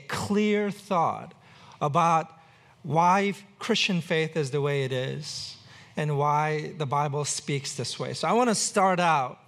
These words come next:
uh, not the way I grew up, but I wanna give you a unifying principle that ties,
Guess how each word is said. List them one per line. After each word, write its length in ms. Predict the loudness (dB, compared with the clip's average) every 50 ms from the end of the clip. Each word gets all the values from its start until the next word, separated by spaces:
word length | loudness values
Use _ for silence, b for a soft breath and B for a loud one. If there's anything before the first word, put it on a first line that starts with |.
| B B B B B B B B B B
uh, 480 | -2 0 0 0 0 -2 -4 -6 -6 -4
not 360 | 0 2 4 4 4 2 2 2
the 100 | 2 4
way 240 | 4 6 6 6
I 160 | 6 6 4 4
grew 280 | 0 -2 0 2 2
up, 280 | 4 4 4 2 0 0
but 100 | 0 0
I 60 | 2
wanna 160 | 2 2 2
give 180 | 2 0 0 0
you 160 | 0 2 2
a 40 | 2
unifying 720 | 2 2 2 2 2 2 0 0 0 0 0 0 -2 -4
principle 800 | -6 -4 -4 -2 -2 -2 -4 -6 -6 -4 -6 -6 -6 -8 -10 -14 -18 B B B B B
that 160 | -4 -4 -2
ties, 600 | -2 4 6 8 8 8 6 4 2 -2 -4 -8